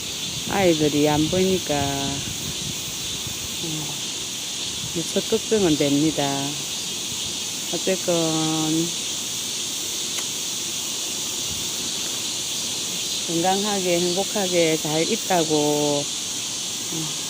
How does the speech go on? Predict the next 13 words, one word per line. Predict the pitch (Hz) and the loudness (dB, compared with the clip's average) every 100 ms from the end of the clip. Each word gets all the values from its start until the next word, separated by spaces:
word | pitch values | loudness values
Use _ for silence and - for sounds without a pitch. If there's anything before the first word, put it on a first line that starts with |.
| - - - - - - - | -6 -6 -6 -4 -4 -4 0
생각을 | 185 180 170 165 147 147 147 143 147 147 151 - - - - - - - - - | 2 4 4 2 2 2 2 2 2 0 -2 -4 -6 -6 -6 -6 -6 -6 -4 -2
하고, | 165 151 143 147 - - - - - - - - - - - - 165 156 - - - - - - - - - - - | -2 0 2 0 -4 -6 -6 -4 -4 -4 -6 -6 -4 -4 -4 -4 -4 -4 -4 -6 -4 -4 -4 -6 -6 -4 -4 -4 -4
행여나 | 254 247 294 277 226 | 2 6 6 6 4
싶어 | - 185 185 180 | 2 2 2 6
또 | 175 202 | 6 6
오늘 | 196 170 156 | 4 4 4
그래도 | 170 175 165 156 | 6 6 6 2
또 | - 147 151 - - - - - - - - - - - - 226 | 2 0 0 -4 -6 -6 -6 -4 -4 -4 -8 -8 -6 -6 -2 2
애기낭이들 | 240 247 214 185 165 160 | 4 6 6 6 6 4
거 | 156 | 4
챙겨가지고 | 147 262 240 190 156 151 139 139 135 | 2 2 2 2 4 4 2 -2 -2
제가 | 147 139 135 | 0 0 0
왔거든요. | 127 127 135 135 | 0 -4 -4 -4